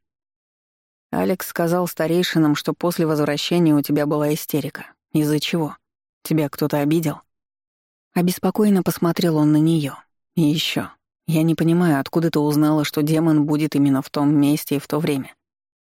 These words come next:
спросил бывший следователь. «Спасибо, что захотел поддержать меня и не завалил вопросами в тронном зале», ушла от ответа Вероника. Она не хотела лгать ему, а правду сказать не могла.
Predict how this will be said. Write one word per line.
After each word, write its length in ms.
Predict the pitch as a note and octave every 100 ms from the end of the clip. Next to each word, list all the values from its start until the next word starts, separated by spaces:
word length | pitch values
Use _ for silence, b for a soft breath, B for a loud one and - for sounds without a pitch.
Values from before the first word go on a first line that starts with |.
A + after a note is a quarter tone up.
| _ -
спросил 460 | - D#3+ - D3+
бывший 340 | D3 D3 - D3
следователь. 640 | - C#3+ C#3 C3+ C3+ - _ _ _ _ _ _ _ _ _
«Спасибо, 500 | - F#3+ - B3 A#3+
что 180 | - F3
захотел 400 | E3+ F3 G#3 G3+
поддержать 600 | E3+ D#3+ E3 E3 F#3 -
меня 240 | D#3 D3
и 140 | D3 D#3+
не 160 | E3
завалил 440 | D#3 D3+ D#3+ E3+ D3+
вопросами 520 | C#3+ - D#3 D3+ C#3+
в 80 | -
тронном 400 | D#3 D3 D3 D3
зале», 300 | C#3+ D3 D#3+ _ _ _
ушла 320 | D#3 - D3+
от 100 | C#3
ответа 300 | C#3 D3+ C#3+
Вероника. 580 | C#3+ D3 C#3+ C#3+ - - _ _ _ _ _ _ _ _
Она 160 | A3 A#3+
не 120 | A#3
хотела 400 | G#3+ G#3 G3 D#3
лгать 420 | D#3 D#3 D3 -
ему, 220 | C3+ C#3
а 100 | D3
правду 360 | - F3 D#3+ D3
сказать 400 | - D3 D3 -
не 60 | D3
могла. 460 | C#3 C#3 C3+ -